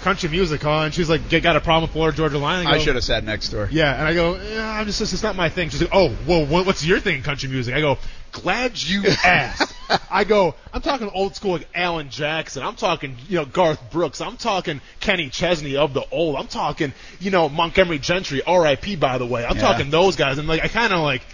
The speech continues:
Speaker 1: kinda threw off her game a little bit 'cause I'm like, "Oh, don't act like I don't listen to country music too, miss." Like,
Speaker 2: You
Speaker 1: I,
Speaker 2: didn't
Speaker 1: I
Speaker 2: even, you didn't even throw Casey Musgraves at her?
Speaker 1: No, 'cause I was, I was going to old school country.
Speaker 2: <laughs> You
Speaker 1: Yeah.
Speaker 2: just wanted to show, show
Speaker 1: I was
Speaker 2: off
Speaker 1: trying to show
Speaker 2: a
Speaker 1: off my
Speaker 2: little
Speaker 1: chops
Speaker 2: knowledge.
Speaker 1: a little bit. Yeah, yeah.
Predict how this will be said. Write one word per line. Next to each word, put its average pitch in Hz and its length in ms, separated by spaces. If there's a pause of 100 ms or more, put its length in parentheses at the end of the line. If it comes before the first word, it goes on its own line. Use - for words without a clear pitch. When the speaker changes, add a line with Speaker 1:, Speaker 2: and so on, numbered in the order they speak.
(260)
Speaker 1:
kinda 175 180
threw 175 180
off 170 120
her 143 80
game 147 260
a - 20
little 185 160
bit 185 120
'cause 190 80
I'm 175 80
like, 180 100
"Oh, 247 80
don't 233 260
act 233 220
like 180 100
I 190 40
don't 254 100
listen 180 180
to 131 60
country 147 240
music 131 300
too, 208 160
miss." 113 400
Like, 127 120
Speaker 2:
You 165 80
Speaker 1:
I, 185 40
Speaker 2:
didn't 180 160
Speaker 1:
I 185 60
Speaker 2:
even, 175 140
you 180 140
didn't 190 100
even 180 160
throw 175 200
Casey 180 260
Musgraves 175 480
at 165 160
her? 254 100
Speaker 1:
No, 202 280
'cause 180 100
I 196 40
was, 180 120
I 190 40
was - 100
going 214 140
to 143 40
old 139 220
school 127 160
country. 110 360
Speaker 2:
<laughs> 104 240
You 180 80
Speaker 1:
Yeah. 170 120
Speaker 2:
just 156 180
wanted 143 220
to 123 80
show, 143 480
show 147 140
Speaker 1:
I 131 120
was 135 80
Speaker 2:
off 127 80
Speaker 1:
trying 185 140
to 143 40
show 165 120
Speaker 2:
a - 20
Speaker 1:
off 143 60
my 143 80
Speaker 2:
little 127 120
Speaker 1:
chops 151 120
Speaker 2:
knowledge. 120 200
Speaker 1:
a 151 60
little 131 220
bit. 120 280
Yeah, 135 220
yeah. 127 320